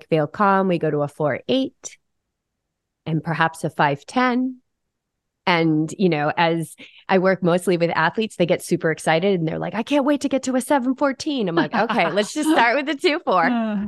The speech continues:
Speaker 1: That's good. Um, and then we just go from there. And at any time that they feel like, "Oh, that's too much," we back down,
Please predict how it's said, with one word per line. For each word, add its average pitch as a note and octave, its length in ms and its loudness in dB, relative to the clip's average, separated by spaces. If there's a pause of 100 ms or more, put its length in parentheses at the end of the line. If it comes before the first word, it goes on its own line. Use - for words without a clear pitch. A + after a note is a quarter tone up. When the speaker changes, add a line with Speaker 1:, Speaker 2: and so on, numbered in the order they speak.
Speaker 1:
That's - 280 -2
good. F3 300 2 (680)
Um, F3+ 580 2 (100)
and A3 140 2
then G#3+ 140 0
we G#3 100 2
just G3+ 240 -6
go G3+ 160 2
from G3 200 -2
there. A3+ 220 0
And G3 140 4
at F#3 240 0
any G#3 320 2
time F3+ 840 -4
that F3+ 160 -2
they F3+ 140 4
feel F#3 340 2
like, E3+ 200 2
"Oh, F3+ 140 0
that's D#3+ 280 -4
too - 160 -4
much," F#3+ 380 -2 (680)
we F#3 100 2
back D#3+ 320 0
down, - 240 -4